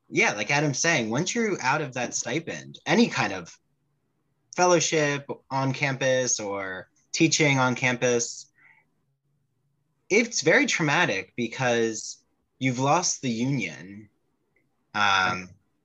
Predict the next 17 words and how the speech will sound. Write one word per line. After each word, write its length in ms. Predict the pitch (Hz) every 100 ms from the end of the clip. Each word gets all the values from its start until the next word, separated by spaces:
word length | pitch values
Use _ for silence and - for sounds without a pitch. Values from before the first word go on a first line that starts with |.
| _ -
support, 800 | 160 139 151 135 95 104 - - _ _ _ _ _ _ _ _
and 140 | 139 151
you've 180 | 151 -
also 460 | 165 202 - 214
lost, 840 | 156 139 139 139 - - - - _ _ _ _ _ _ _ _ _ _ _ _ _ _ -
you're 200 | 165 180
in 200 | 196 196
that 320 | 180 175 - 175
in 120 | 175
between 520 | 160 - 196 180 139
where 440 | 135 131 135 131 _ _ _ _ _ _ _ _ _ _ _ _ _ _ -
you're 160 | 165
still 260 | 185 - 240
considered 640 | 240 196 - 196 190 131
an 120 | 123 120
employee, 580 | 104 - 185 156 82 78
though, 300 | 64 -